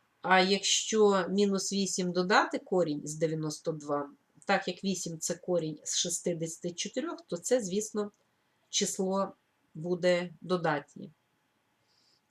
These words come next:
Отже, нам підходить цей єдиний варіант. Тобто ми можемо записати, що х буде дорівнювати мінус вісім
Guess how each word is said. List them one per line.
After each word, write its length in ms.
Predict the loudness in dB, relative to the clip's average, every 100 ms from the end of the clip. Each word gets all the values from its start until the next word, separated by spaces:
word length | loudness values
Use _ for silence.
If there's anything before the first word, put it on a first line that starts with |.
| -4
Отже, 320 | -2 0 0
нам 200 | 0 -2
підходить 760 | -4 -6 -2 0 -2 -6 -12 -10
цей 280 | -4 -2 0
єдиний 420 | -2 -2 -2 -2
варіант. 460 | -2 -2 -2 -6 -12 -20 _ _ _ _ _ -6
Тобто 280 | -6 -2
ми 140 | 0 0
можемо 320 | 0 -2 -2
записати, 680 | -2 -2 -4 0 0 0 -6
що 240 | -4 -4
х 380 | -2 -4 -6 -8
буде 200 | -6 -4
дорівнювати 800 | 0 0 0 -2 -2 -4 -4 -6
мінус 460 | -6 -6 -6 -6 -6
вісім 580 | -4 -4 -4 -8 -8